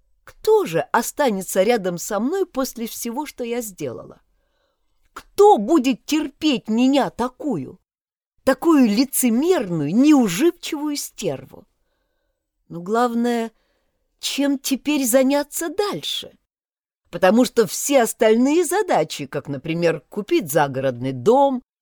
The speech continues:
завести личный самолёт, мне показались такими мелкими и не стоящими внимания, что вызывали истеричный смех на ровном месте. Загородный дом,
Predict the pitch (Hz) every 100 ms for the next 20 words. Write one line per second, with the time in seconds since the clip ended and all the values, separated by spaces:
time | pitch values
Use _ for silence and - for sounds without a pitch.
0 | _ 156 240 277 - 392 311 240 - 180
1 | 170 170 151 147 156 302 339 311 _ _
2 | _ _ _ _ _ _ - 156 208 285
3 | 330 - 294 330 285 262 - 233 294 262
4 | 220 214 269 339 226 - 131 269 262 -
5 | 233 269 - 320 254 185 196 180 170 214
6 | 269 453 453 214 135 135 _ _ _ _
7 | - - 262 233 240 269 302 370 330 -
8 | - 294 - - 294 320 359 - - 262
9 | 254 - 302 349 381 254 240 254 254 214
10 | 202 139 107 - - - 101 _ _ _
11 | _ _ _ _ _ _ _ - 285 370
12 | 285 220 165 151 143 123 226 320 311